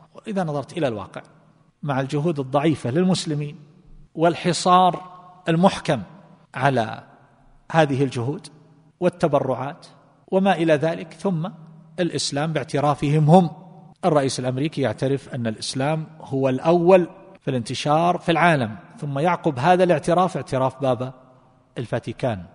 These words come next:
وأن العدد المسلمين زاد على عدد النصارى في العام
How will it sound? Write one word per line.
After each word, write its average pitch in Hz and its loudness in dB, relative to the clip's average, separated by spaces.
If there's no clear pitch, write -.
وأن 156 2
العدد 151 0
المسلمين 156 -2
زاد 190 2
على 170 6
عدد 156 2
النصارى 147 0
في 135 -6
العام 127 -4